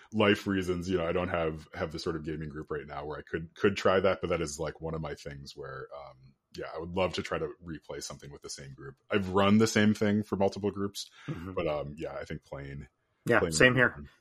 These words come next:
Speaker 1: Yeah. Okay. All right.
Speaker 2: Okay.
Speaker 1: Well, I think that does it for us. Um, yeah, so we'll be back, um, yeah, in a couple weeks with another, another episode. Um, we will try to keep the, the con talk to a minimum, although it is, it is, uh,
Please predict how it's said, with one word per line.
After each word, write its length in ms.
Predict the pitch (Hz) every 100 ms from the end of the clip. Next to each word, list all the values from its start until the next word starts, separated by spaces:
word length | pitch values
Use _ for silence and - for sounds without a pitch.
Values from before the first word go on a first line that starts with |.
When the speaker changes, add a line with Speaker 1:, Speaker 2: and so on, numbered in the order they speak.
| -
Speaker 1:
Yeah. 180 | 78 73 - _ _ _ _ _ -
Okay. 240 | 165 170 - - - -
All 80 | 151
right. 120 | 220
Speaker 2:
Okay. 100 | 123
Speaker 1:
Well, 220 | 131 -
I 60 | 107
think 200 | 113 147
that 180 | 151 135
does 140 | 127
it 100 | 127
for 160 | - 113
us. 280 | 120 - -
Um, 280 | 104 101 104
yeah, 140 | 175
so 160 | - 110
we'll 180 | 110
be 80 | 120
back, 320 | 113 113 - -
um, 420 | 95 95 92 90 95
yeah, 220 | 90 87 78
in 80 | 80
a 80 | 78 -
couple 260 | - - 80
weeks 240 | 95 -
with 120 | 87
another, 440 | 82 80 82 82 87
another 320 | 101 95 95
episode. 560 | 95 101 - 98 101 104 - - _ 95
Um, 120 | 98
we 60 |
will 80 | 101
try 180 | 98 107
to 60 | 101
keep 280 | - 101
the, 340 | - 92 90 85
the 80 | 92
con 260 | - 92 92
talk 240 | 95 90
to 80 | 90
a 40 |
minimum, 360 | 82 85 85 82
although 280 | 80 82 80
it 180 | 73 78
is, 240 | 76 -
it 100 | 76
is, 160 | 73 69
uh, 260 | 71 69